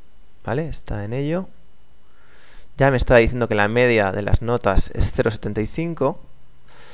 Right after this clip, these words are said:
Esta información además se puede ver. Yo puedo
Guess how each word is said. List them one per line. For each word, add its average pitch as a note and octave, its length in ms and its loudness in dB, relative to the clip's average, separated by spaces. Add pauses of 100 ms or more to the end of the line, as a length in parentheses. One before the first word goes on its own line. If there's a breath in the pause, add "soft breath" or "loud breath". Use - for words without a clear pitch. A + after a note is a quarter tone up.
(1040 loud breath)
Esta C#3 200 4
información C#3 580 4
además A#2 440 4 (520)
se - 240 -4
puede A2+ 320 2
ver. B2 360 6 (1800 soft breath)
Yo A2 220 2
puedo A2+ 400 6